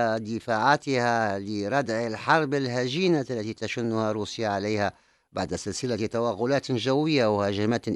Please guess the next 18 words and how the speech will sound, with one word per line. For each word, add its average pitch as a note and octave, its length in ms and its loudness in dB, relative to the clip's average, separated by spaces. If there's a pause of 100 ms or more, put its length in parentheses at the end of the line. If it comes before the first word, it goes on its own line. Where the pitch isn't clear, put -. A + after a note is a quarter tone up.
(120)
إلكترونية C#3+ 800 4 (520)
وأضرار B2+ 600 6
لحقت C3+ 540 2
بكابلات B2+ 720 2
تحت - 240 -4
البحر. E2 440 -6 (600)
وقالت F#3+ 400 4
في F3 100 0
خطاب D#3+ 340 2
أمام C3+ 360 4
البرلمان C3+ 480 4
الأوروبي: G#2+ 540 -2
"هذه G#2+ 200 0
الحوادث A#2 680 -2
محسوبة B2+ 1300 0
لتبقى B2+ 1120 -2
ملفوفة C#3 1000 0
بغموض D3+ 920 4